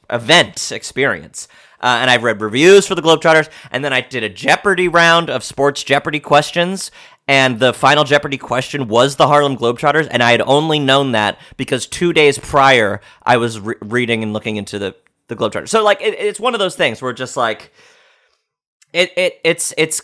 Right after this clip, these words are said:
it's, it's been around in the, in the air of the show for quite some time. So, I think I just have to go. Um,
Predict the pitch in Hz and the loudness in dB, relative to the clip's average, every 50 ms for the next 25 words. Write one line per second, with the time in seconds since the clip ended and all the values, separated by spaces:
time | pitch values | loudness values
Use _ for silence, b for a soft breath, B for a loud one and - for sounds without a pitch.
0 | _ - - 151 - - - - - _ _ - - 143 143 - 123 - 185 202 | _ -4 -4 -4 -4 -6 -8 -10 -12 _ _ -8 -6 -6 -6 -8 -6 -4 -2 -2
1 | 202 196 175 156 160 165 160 156 151 143 131 127 120 110 127 131 127 127 123 127 | 0 0 2 2 4 4 6 6 6 4 2 0 -2 -4 -6 -6 -6 -4 -4 -4
2 | 113 - 139 156 156 139 131 - 127 131 135 143 139 127 113 107 104 98 101 104 | -4 -4 -4 -6 -4 -6 -6 -4 -2 0 2 2 4 2 2 0 -2 -6 -8 -12
3 | - - 135 139 135 117 104 98 - 107 101 - 127 113 - - 107 - - 113 | -8 -4 -2 0 0 0 0 -2 -6 -10 -6 -4 -4 -4 -4 -6 -8 -6 -4 -4
4 | 98 95 - - 214 160 110 B B B B B B B B - 190 - - 262 | -4 -2 0 2 2 2 2 B B B B B B B B -10 -8 -6 -4 -4
5 | 240 214 247 254 277 - - 175 160 - 135 113 95 107 110 123 143 117 - - | -4 -4 -6 -8 -8 -8 -8 -8 -8 -8 -10 -8 -4 0 2 2 2 2 0 -4
6 | - - - 120 120 113 113 107 104 101 104 104 101 98 | -8 -4 -2 0 0 0 0 -2 -4 -4 -6 -8 -10 -14